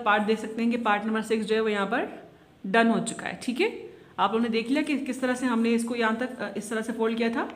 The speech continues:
थोड़ा side ऊपर से इसकी fold की, ठीक है। उसके बाद हमने क्या किया, इसको भी fold कर दिया, ठीक है।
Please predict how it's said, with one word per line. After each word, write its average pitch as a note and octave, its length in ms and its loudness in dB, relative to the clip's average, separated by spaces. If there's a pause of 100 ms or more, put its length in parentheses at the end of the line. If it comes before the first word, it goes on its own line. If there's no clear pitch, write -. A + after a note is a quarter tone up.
(440)
थोड़ा A3+ 120 0
side A3+ 240 0
ऊपर A3+ 160 -2
से B3 60 0
इसकी A#3+ 180 -2
fold A3+ 300 2
की, D#4 160 -2 (320)
ठीक B3 180 -4
है। E4+ 160 -2 (240)
उसके A#3 200 -2
बाद E4+ 140 2
हमने C4 200 6
क्या G#3+ 180 0
किया, A#3+ 220 -2
इसको C4+ 240 0
भी C#4 160 2 (1900)
fold G3 260 -2
कर F3 140 -2
दिया, F3 180 -8
ठीक A3+ 220 -6
है। E4+ 80 -4